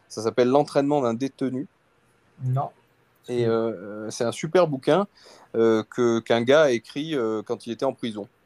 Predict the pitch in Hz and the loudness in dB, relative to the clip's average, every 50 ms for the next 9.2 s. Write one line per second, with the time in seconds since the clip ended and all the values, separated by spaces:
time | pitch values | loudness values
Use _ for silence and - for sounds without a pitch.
0 | _ _ _ - _ - 117 127 170 240 - _ _ _ _ _ _ _ _ _ | _ _ _ -20 _ -12 -12 -10 -10 -12 -16 _ _ _ _ _ _ _ _ _
1 | 117 117 113 113 107 117 120 120 - - 110 107 104 110 107 104 - - - - | -18 -16 -14 -12 -8 -8 -8 -6 -2 0 0 0 0 0 -4 -6 -8 -14 -20 -8
2 | - - 147 160 165 151 131 123 - - 123 - - 123 110 120 143 180 180 160 | 0 2 2 2 4 4 2 2 2 0 -4 -2 -4 -6 -4 -4 -4 -4 -2 -2
3 | 127 113 113 110 110 110 104 - - 117 107 - - 131 123 120 - 127 117 120 | 0 0 0 -2 -4 -6 -8 -10 -12 -12 -12 -8 -8 -8 -8 -8 -6 -4 -4 -4
4 | 120 117 110 107 - - 117 113 117 123 156 202 - - - 110 117 135 151 127 | -4 -4 -8 -10 -8 -8 -8 -6 -6 -6 -6 -6 -4 0 2 2 2 2 2 0
5 | 104 95 - - - 101 - 127 135 143 120 110 107 _ - 151 156 156 - 143 | -2 -4 -6 -8 -12 -4 0 2 2 2 0 -4 -10 _ -6 -6 -6 -6 -10 -14
6 | - - 139 127 139 156 151 127 131 131 131 - 143 127 123 117 113 113 - - | -10 -8 -6 -6 -6 -6 -4 -4 -4 -4 -4 -6 -6 -8 -6 -6 -6 -8 -8 -8
7 | - 143 - - - 110 104 101 107 131 160 - _ _ _ _ _ _ _ _ | -12 -18 -16 -6 -2 -2 -2 0 -2 -4 -6 -6 _ _ _ _ _ _ _ _
8 | _ - 110 110 123 156 160 156 - - - - 139 127 - 123 107 - - 127 | _ -12 -10 -2 0 0 0 0 -2 -8 -6 -6 -4 -2 -2 -2 -2 -2 -2 -4
9 | 147 190 - | -4 -4 -6